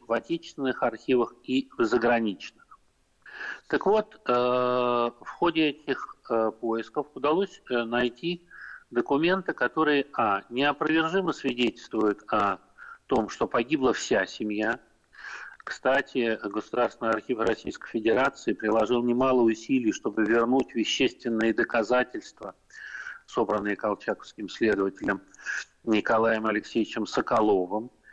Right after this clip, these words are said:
И среди них знаменитая шифрованная телеграмма, которую председатель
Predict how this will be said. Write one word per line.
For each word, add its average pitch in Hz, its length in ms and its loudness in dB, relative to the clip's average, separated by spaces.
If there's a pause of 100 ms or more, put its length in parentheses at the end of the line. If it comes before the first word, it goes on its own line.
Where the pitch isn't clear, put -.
(140)
И 110 60 -2
среди 120 480 2
них 135 400 2
знаменитая 113 720 0
шифрованная 110 720 2
телеграмма, 120 600 2
которую 104 380 -6
председатель 113 720 -4